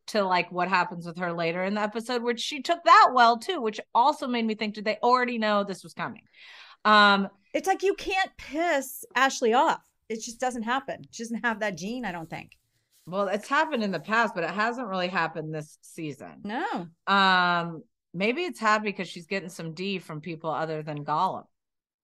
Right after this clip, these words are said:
Speaker 2: Ugh. You
Speaker 1: Ooh.
Speaker 2: think?
Speaker 1: Um,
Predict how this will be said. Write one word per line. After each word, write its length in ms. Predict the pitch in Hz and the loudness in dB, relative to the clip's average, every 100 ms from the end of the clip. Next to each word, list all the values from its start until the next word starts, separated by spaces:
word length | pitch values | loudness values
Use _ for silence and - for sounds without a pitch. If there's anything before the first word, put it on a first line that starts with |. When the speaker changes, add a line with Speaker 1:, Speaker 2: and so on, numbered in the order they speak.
| _ _ _ _ _ _ _ | _ _ _ _ _ _ _
Speaker 2:
Ugh. 200 | 175 151 - _ _ _ _ _ _ _ _ _ _ _ _ | -16 -16 -20 _ _ _ _ _ _ _ _ _ _ _ _
You 40 | 233 | -14
Speaker 1:
Ooh. 140 | 165 | -12
Speaker 2:
think? 340 | 202 175 214 - _ _ _ - 247 - | -10 -10 -12 -16 _ _ _ -20 -20 0
Speaker 1:
Um, 460 | 214 208 202 190 | 4 6 4 2